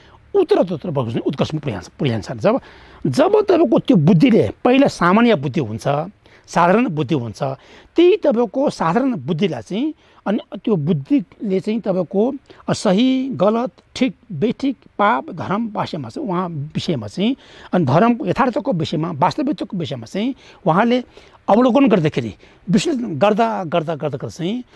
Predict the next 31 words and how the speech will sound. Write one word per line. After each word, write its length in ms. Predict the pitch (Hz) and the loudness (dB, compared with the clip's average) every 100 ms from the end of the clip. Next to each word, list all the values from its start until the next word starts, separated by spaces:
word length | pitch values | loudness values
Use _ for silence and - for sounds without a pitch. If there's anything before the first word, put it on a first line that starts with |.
| - - | -10 -2
अनि 160 | 156 - | -2 0
पछि 240 | 214 190 254 | 0 0 -2
चाहिँ 260 | 226 185 | -6 -8
कस्तो 160 | 151 143 | -6 -6
तपाईँको 320 | - 123 - | -6 -10 -8
चाहिँ 260 | 139 214 240 _ _ - | -8 -6 -8 _ _ -2
उत्तर 300 | 415 392 226 - - | 0 2 -2 -4 -6
उत्कृष्टमा 400 | 269 196 - 190 | -4 -2 -2 -6
पुर्याउँछ 460 | - - 151 95 - | -10 -10 -8 -8 -12
अरे, 220 | 139 - _ _ - | -18 -18 _ _ -10
एकदम 240 | 135 208 | -4 -2
एउटा 180 | 156 131 | -2 -4
कस्तो 440 | 156 - - - | -8 -8 -10 0
ultimate 420 | 214 269 247 254 - | 0 4 4 4 2
तपाईँको 340 | 165 139 117 | -2 -2 -8
चाहिँ 240 | - 175 - | -8 -10 -4
योजनामा 300 | 165 143 131 | -2 -2 -4
पुग्छ 240 | 110 - - | -8 -12 -14
तपाईँको। 380 | - - - - _ _ _ - | -14 -16 -20 -20 _ _ _ -6
होइन, 140 | 202 | -6
त्यो 160 | - 120 | -4 -8
भन्नु, 200 | 87 147 | -8 -14
त्यो 260 | - 202 | -4 -2
भन्नु 140 | 131 110 | 0 -2
खोज्छु 220 | - 175 | -6 -4
यहाँ 180 | 180 - _ - | -4 -6 _ -6
हो। 160 | 143 92 _ _ _ - - _ - _ _ _ - - 277 | -6 -6 _ _ _ -20 -20 _ -20 _ _ _ -16 -6 -6
अत-, 200 | - - - | -6 -16 0
त्यति 240 | 285 311 | 2 4
बेला 220 | 349 151 110 | 4 4 2
चाहिँ 380 | 156 165 262 | 2 2 2